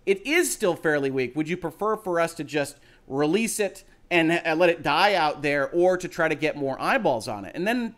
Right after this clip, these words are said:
that leaves open the sixty million dollars, which we'll come back to when we start talking about potential rights and remedies at the end of this. On information and belief, the decision to do so was made at least in part because Disney saw the opportunity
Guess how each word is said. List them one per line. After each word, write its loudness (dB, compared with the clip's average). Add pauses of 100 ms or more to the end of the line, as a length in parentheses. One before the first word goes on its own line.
(100)
that 4
leaves -4
open 2
the 2
sixty -8
million -2
dollars, -2
which -10
we'll -6
come -6
back -4
to -8 (320)
when -2
we -2
start -4
talking -2
about -4
potential -8
rights -6
and -8
remedies -8
at -12
the -8
end -8
of -10
this. -12 (640)
On 4
information 0
and 0
belief, -2
the 0
decision -4 (240)
to -8
do -2
so 0
was -4
made 0
at -2
least -6
in 0
part -2
because -6
Disney -4
saw -2
the -2
opportunity -2